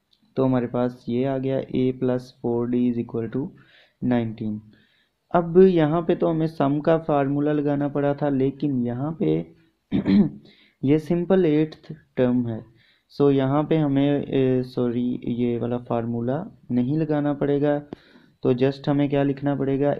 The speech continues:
ए वन प्लस, अ, n माइनस वन d, ठीक है, ए वन प्लस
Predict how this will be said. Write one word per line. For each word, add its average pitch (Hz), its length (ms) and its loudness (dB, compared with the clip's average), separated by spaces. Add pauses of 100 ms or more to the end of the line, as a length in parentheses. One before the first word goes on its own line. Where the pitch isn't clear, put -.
ए 127 200 2
वन 135 280 -2
प्लस, 131 380 -4 (800)
अ, 127 260 4 (380)
n 147 160 2
माइनस 127 460 0
वन 120 220 0
d, 110 200 -2 (760)
ठीक 123 160 -2
है, 143 220 -2
ए 135 140 2
वन 135 260 0
प्लस 139 360 -2